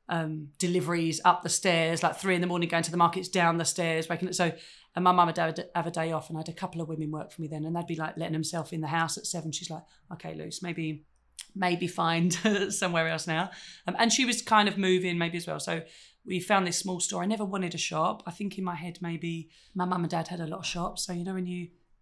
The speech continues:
didn't wanna go that route, maybe. But I thought, "Oh, if the front of the shop covers the rent,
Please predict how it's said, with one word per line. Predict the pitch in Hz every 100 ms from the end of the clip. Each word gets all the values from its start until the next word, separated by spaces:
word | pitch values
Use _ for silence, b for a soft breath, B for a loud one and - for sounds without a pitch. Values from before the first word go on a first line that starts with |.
| -
didn't | 190 180 165
wanna | 170 160 165
go | 170 165
that | 165 190
route, | 165 170 180
maybe. | 170 170 170 170 B B B B B B - _ -
But | -
I | 208
thought, | - 196 190
"Oh, |
if | 190 190
the |
front | 202 233 214
of | 190
the |
shop | 180 202 - - - _ _ _ -
covers | 214 196 180 -
the | 180 165 160
rent, | 185 143 165 226